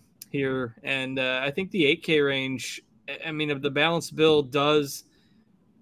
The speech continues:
have some appeal, I think, this week, because the nine K range is a little hit or miss.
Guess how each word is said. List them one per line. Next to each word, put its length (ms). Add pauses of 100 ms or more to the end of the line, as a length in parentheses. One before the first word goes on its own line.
(100)
have 420
some 180
appeal, 400
I 100
think, 180
this 220
week, 280
because 500
the 100
nine 300
K 180
range 400
is 120
a 40
little 240
hit 100
or 80
miss. 400